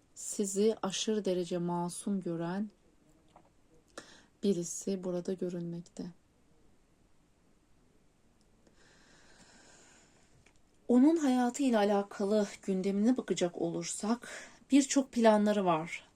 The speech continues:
Bir takım işler yapmaya çalışıyor. Yapmaya çalıştığı işler sarpa sarmış olabilir.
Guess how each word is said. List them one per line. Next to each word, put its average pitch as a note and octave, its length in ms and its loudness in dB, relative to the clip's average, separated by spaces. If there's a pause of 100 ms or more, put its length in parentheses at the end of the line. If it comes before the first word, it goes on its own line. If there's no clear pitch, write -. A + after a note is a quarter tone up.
Bir A3 120 0
takım G#3 420 -4
işler G3+ 560 2
yapmaya G3 520 0
çalışıyor. G3 640 0
Yapmaya F#3+ 460 -2
çalıştığı G#3 420 -4
işler G3 400 0
sarpa F#3+ 400 -8
sarmış F#3+ 420 -6
olabilir. G3 500 -2